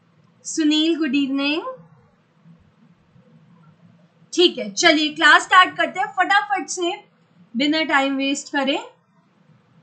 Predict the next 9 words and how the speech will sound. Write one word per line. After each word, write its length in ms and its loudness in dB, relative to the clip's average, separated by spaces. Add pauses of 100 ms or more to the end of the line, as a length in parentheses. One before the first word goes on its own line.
(640)
All 200 4
right। 300 -4 (1800)
हाय 200 2
Shalini। 800 2 (1800)
So, 260 -2 (400)
uh, 480 4 (360)
before 340 6
I 140 4
start, 400 6